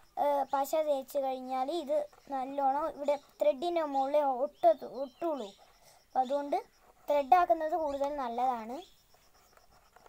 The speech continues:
ആക്കി കൊടുത്തിട്ടുണ്ട്. ഇനിയിപ്പോൾ ഇവിടെ നമുക്കിത് ഒട്ടിച്ചു കൊടുക്കണം. അപ്പോൾ ഇതാ ഇതേപോലെ ഇത്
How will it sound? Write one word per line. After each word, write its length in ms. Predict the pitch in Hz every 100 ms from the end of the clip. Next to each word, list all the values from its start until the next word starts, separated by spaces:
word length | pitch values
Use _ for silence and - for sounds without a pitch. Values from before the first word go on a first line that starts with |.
| _ - - - - - _ - - _ _ _ _ _ _ - - -
ആക്കി 200 | 311 269
കൊടുത്തിട്ടുണ്ട്. 600 | 220 - - 202 208 269 339 - _ _ _ _ - _
ഇനിയിപ്പോൾ 440 | - 330 330 - 247 320 _ 269
ഇവിടെ 240 | 254 269
നമുക്കിത് 440 | 269 240 233 233 254 -
ഒട്ടിച്ചു 320 | 247 - -
കൊടുക്കണം. 460 | 254 208 202 202 240 294 - - - - - - - - - _ - - - _ - _ _ - - - - - _ _ _ _ - - _ - - - - - _ - - - - -
അപ്പോൾ 220 | - 349 370
ഇതാ 200 | 294 311 370
ഇതേപോലെ 680 | 285 339 359 381 311 294 330 508 - - _ - - - - -
ഇത് 160 | 254